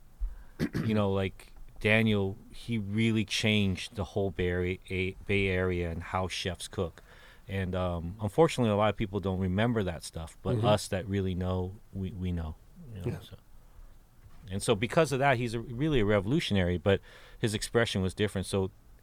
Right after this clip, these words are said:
Speaker 1: if you peel away the layers, we're actually very similar. And that's why we connected so well.
Speaker 2: Mm-hmm.
Speaker 1: You know,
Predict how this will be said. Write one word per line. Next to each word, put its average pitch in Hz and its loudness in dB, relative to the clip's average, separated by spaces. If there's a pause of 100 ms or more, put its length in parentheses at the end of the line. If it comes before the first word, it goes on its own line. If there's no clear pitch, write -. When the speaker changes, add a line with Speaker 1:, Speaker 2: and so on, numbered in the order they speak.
(160)
Speaker 1:
if 110 -4
you 110 -4
peel 160 0
away 131 4
the 98 0
layers, 101 2 (380)
we're 110 0
actually 101 2
very 92 -2
similar. 80 -6 (360)
And 90 -4
that's 98 2
why 98 4
we 92 0
connected 90 -6
so - -8
well. 85 -10 (300)
Speaker 2:
Mm-hmm. 110 -2
Speaker 1:
You 131 -2
know, 90 -12